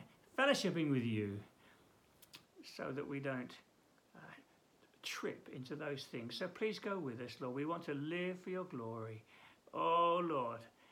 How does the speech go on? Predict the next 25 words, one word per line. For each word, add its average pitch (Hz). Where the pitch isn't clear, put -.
keep 170
us 143
in 170
the 170
light 127
with 131
you. 113
Help 170
us 208
to 175
enjoy 143
fellowship 175
with 156
you 160
today, 139
wherever 127
we 156
go, 110
whatever 131
we 151
do. 113
In 120
Jesus' 131
name 127
I 127